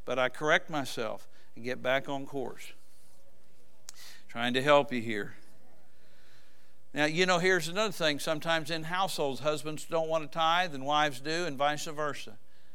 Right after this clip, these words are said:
Well, I hate to tell you, that's not very good, but you tithe on whatever you have authority over. We're not telling people to get in strife.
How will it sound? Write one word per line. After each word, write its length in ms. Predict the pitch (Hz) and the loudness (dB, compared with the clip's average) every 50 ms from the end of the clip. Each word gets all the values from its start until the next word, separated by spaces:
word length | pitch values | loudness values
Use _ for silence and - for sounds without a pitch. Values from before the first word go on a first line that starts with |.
| - - - | -6 -6 -6
Well, 320 | - 123 127 131 147 151 - | -4 -2 0 2 2 2 0
I 140 | - 123 127 | -2 -4 -4
hate 160 | 135 143 139 | -4 -4 -4
to 60 | - | -6
tell 220 | 127 - 165 160 151 | -6 -4 -2 -2 -2
you, 100 | 135 120 | -2 -2
that's 260 | 110 127 120 117 - | -2 -4 -4 -4 -4
not 200 | 135 139 143 - | -4 -4 -4 -4
very 180 | 143 143 143 139 | -4 -4 -4 -2
good, 280 | 127 143 139 127 110 | -2 -2 -2 -2 -2
but 180 | 107 123 113 117 | -4 -4 -4 -4
you 140 | 135 143 143 | -6 -6 -4
tithe 360 | 131 - 143 143 143 139 135 | -2 2 4 4 4 4 2
on 140 | 135 127 131 | -2 -2 0
whatever 320 | 131 131 131 135 127 131 | -2 -2 -2 -2 -4 -4
you 80 | 131 131 | -4 -2
have 180 | 135 131 127 | -2 -2 -2
authority 460 | 135 - - 151 135 120 113 110 107 | -4 -4 -4 -4 -2 -2 -4 -4 -4
over. 260 | 107 113 113 - 113 - - - - - - - - - - - - - - - - - - - - - - - - - | -6 -6 -6 -6 -6 -8 -8 -8 -8 -8 -8 -6 -6 -6 -8 -8 -8 -8 -8 -6 -8 -8 -8 -6 -6 -6 -6 -6 -6 -6
We're 100 | - 127 | -2 2
not 200 | 139 135 135 - | 2 2 2 4
telling 220 | 151 151 139 131 | 2 2 2 2
people 280 | 127 147 143 120 131 135 | 2 2 2 2 0 0
to 60 | 127 | 0
get 220 | 123 131 143 139 147 | 2 2 2 2 2
in 100 | 147 143 | 0 0
strife. 580 | - - 170 165 156 135 123 131 135 - - | 0 2 4 6 6 6 4 2 -2 -4 -6